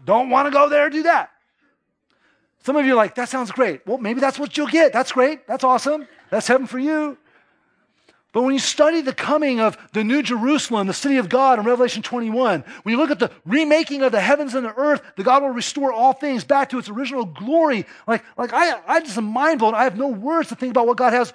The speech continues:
waiting for us in eternal life. We, we've got a, a newer screensaver at our house, and, and some of you have this too. Like, these pictures just keep flipping up every so often of places around the world. I'm disappointed 'cause they don't tell me where it is.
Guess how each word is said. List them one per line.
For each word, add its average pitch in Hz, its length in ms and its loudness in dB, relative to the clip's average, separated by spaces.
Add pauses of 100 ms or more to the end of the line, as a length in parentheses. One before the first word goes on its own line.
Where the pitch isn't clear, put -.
(160)
waiting 294 440 0
for 262 260 0
us 247 300 0
in 262 100 -8
eternal 254 400 -2
life. 254 300 4 (760)
We, 294 160 -2
we've 269 180 -6
got 247 280 2 (120)
a, 208 60 -12
a 190 60 -6
newer 254 220 -2
screensaver 214 960 -2
at 202 120 -2
our 185 80 4
house, 202 340 2 (180)
and, 202 200 -4 (120)
and 180 200 -8
some 285 120 -4
of 294 60 -2
you 233 60 0
have 226 100 0
this 185 60 -8
too. 226 200 -4 (140)
Like, 196 100 -4
these - 140 -6
pictures 247 440 -2
just 226 140 -8
keep 240 140 -8
flipping 233 340 -2
up 233 120 -2
every 208 140 -2
so 208 140 -6
often 202 300 0 (160)
of 196 100 -8
places 220 360 -2
around 196 240 0
the 175 60 -4
world. 151 360 -4 (380)
I'm 165 120 -6
disappointed 196 600 0
'cause 170 100 -8
they 208 80 -2
don't 240 140 -4
tell 240 140 -2
me 233 80 0
where 214 180 2
it 196 60 2
is. 170 260 0